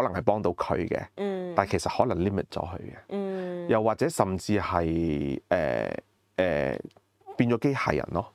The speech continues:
Speaker 2: 嗯，
Speaker 1: 係啊。
Speaker 2: 係咯，即係受指令咯。即係而家我哋上一集都有講A I啦，其實都係受指令噉樣去做嘢咯。
Speaker 1: 係啊。
Speaker 2: 如果我哋 train 我哋嘅小朋友係聽話，噉咪就係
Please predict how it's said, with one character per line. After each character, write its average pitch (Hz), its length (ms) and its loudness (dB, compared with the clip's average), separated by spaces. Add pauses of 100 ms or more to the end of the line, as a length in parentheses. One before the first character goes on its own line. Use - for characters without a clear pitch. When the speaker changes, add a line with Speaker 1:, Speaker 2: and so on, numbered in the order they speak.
(140)
Speaker 2:
嗯， 185 600 -4 (180)
Speaker 1:
係 - 200 2
啊。 180 100 2
Speaker 2:
係 - 40 0
咯， 330 60 -2
即 370 120 0
係 254 200 2
受 170 280 -2
指 180 220 -6
令 180 200 -2
咯。 190 140 -2
即 247 140 -2
係 202 180 0
而 - 20 -6
家 196 140 -2
我 202 100 -4
哋 160 60 -4
上 151 220 -4
一 180 40 -4
集 170 120 -2 (120)
都 202 140 -4
有 165 180 0
講 160 300 -2
A 196 180 0
I 170 240 2
啦， 165 280 2
其 208 120 -6
實 151 120 -4
都 214 120 2
係 196 80 0
受 151 260 0
指 175 320 -2
令 160 220 0
噉 151 60 0
樣 170 280 -2
去 139 140 0
做 190 140 0 (100)
嘢 104 320 -4
咯。 139 180 -6
Speaker 1:
係 - 300 0
啊。 - 40 6
Speaker 2:
如 170 120 4
果 170 80 2
我 - 100 2
哋 170 240 0
train 254 300 0
我 190 80 0
哋 160 80 0
嘅 170 80 -2
小 208 160 -6
朋 226 120 -8
友 135 120 -4
係 165 140 -6
聽 185 360 -2
話， 135 240 0 (380)
噉 220 80 0
咪 247 220 0
就 170 100 -2
係 156 460 0